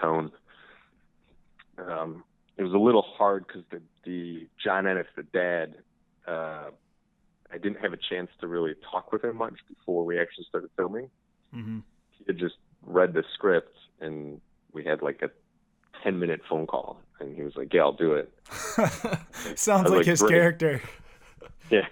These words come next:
Speaker 1: Um, he was, I mean, super nice, but kind of like, uh,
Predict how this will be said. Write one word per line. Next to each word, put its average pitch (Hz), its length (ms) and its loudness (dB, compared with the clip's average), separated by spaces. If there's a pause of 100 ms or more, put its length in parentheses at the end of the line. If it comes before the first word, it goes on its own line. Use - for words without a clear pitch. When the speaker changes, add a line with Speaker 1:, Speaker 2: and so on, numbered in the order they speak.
(1040)
Speaker 1:
Um, 85 500 -4 (920)
he 135 140 4
was, 147 180 4
I 117 80 2
mean, 110 160 -2 (140)
super 135 180 4
nice, 113 280 0 (120)
but 98 160 -8
kind 107 160 -6
of 98 180 -12
like, 87 300 -12
uh, 82 520 -8